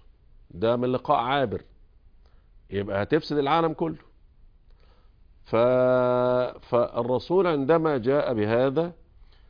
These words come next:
فخرج له أعداء، أعداء طبيعيين.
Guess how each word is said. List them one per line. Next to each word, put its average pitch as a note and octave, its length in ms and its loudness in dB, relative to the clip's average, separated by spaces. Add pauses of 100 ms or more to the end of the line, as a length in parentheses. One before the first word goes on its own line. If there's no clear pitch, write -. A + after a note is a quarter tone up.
(380)
فخرج C#3+ 720 2
له C3 560 0 (160)
أعداء، A2+ 540 2 (960)
أعداء G#2+ 480 2
طبيعيين. G#2 800 -2